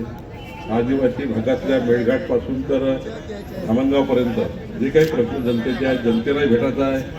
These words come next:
समाजालाही भेटायचं आहे, प्रशासनाकडनं प्रश्नही मार्गी लावायचे आहे. पण मला विश्वास आहे की तुमच्या सर्वांच्या आशीर्वादाने जी क्षमता आमच्यामध्ये आहे, तुमच्या सर्वांच्या आशीर्वादाने जी ऊर्जा आम्हाला मिळतं, त्या ऊर्जेचा वापर करून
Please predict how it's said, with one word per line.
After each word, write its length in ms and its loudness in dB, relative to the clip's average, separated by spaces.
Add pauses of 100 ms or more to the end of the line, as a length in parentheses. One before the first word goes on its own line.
(560)
समाजालाही 480 4
भेटायचं 380 0
आहे, 380 -2 (680)
प्रशासनाकडनं 720 4
प्रश्नही 360 2
मार्गी 300 0
लावायचे 320 0
आहे. 140 2 (540)
पण 100 0
मला 140 0
विश्वास 400 6
आहे 320 0 (720)
की 60 -6
तुमच्या 340 0
सर्वांच्या 500 0
आशीर्वादाने 640 0
जी 160 -4
क्षमता 460 2
आमच्यामध्ये 440 0
आहे, 260 2 (840)
तुमच्या 280 2
सर्वांच्या 500 0
आशीर्वादाने 520 -2
जी 140 -2
ऊर्जा 320 0
आम्हाला 220 0
मिळतं, 440 0 (600)
त्या 100 4
ऊर्जेचा 500 2
वापर 280 2
करून 380 -2